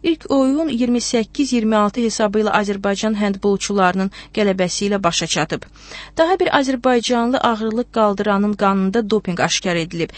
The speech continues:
Beynəlxalq Ağır Atletika Federasiyasının katibi Monika Ungarın Fransanın Ekip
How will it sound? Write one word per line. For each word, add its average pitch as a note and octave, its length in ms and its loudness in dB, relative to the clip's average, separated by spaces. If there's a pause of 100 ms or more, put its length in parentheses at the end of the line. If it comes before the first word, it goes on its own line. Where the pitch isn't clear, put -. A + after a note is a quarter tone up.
(220)
Beynəlxalq G#3+ 480 0
Ağır G#3 320 0
Atletika G#3+ 500 -2
Federasiyasının G3 800 -2
katibi G3+ 440 0
Monika B3 520 0
Ungarın G3+ 460 2
Fransanın G#3+ 540 0 (260)
Ekip A3+ 240 -2